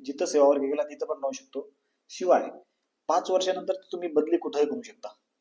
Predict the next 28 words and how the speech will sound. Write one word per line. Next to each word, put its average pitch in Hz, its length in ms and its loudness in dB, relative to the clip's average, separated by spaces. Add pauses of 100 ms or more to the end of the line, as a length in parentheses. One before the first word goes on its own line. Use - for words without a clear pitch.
(1400)
हे 135 140 0
असं 143 320 2
डिपार्टमेंटचं, 135 1300 -2
प्रत्येक 131 300 -4
डिपार्टमेंटची 143 680 -4
ही 143 320 -2
एक 135 140 -10
प्रोसेस 135 380 -6
आहे. 117 180 -6 (1600)
तर 135 280 6
हे 143 180 0
बघितलं 170 360 2
मित्रांनो 175 340 -2
आपण 165 520 -2 (280)
कृषी, 165 440 -4 (240)
अ, 135 140 -2
संदर्भातलं 143 580 0
हे 143 460 0
एक 139 180 -8
प्राधिकरण 131 400 -2 (240)
आणि 131 160 -14
समोरचा 165 420 2
व्हिडिओ 160 220 6
बघणारच 151 460 0
आहोत 131 240 -2
आपण. - 60 -10 (480)
त्यासाठी 131 280 0
तुम्ही 143 320 -8